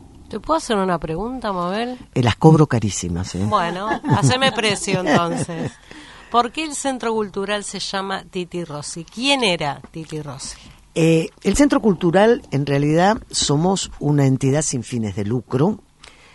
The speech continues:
Speaker 2: que, eh, depende de Balsud, que vos mencionaste temprano, Laura,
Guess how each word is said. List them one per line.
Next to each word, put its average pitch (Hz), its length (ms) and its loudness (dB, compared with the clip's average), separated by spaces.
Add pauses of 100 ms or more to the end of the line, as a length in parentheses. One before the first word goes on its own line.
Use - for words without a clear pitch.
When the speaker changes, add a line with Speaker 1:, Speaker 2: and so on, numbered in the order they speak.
(260)
Speaker 2:
que, 98 920 -2 (100)
eh, 92 320 -6
depende 104 580 -2
de 101 100 -2
Balsud, 104 460 0 (140)
que 95 140 -8
vos 101 180 -6
mencionaste 101 580 -4
temprano, 104 500 -4
Laura, 113 440 -2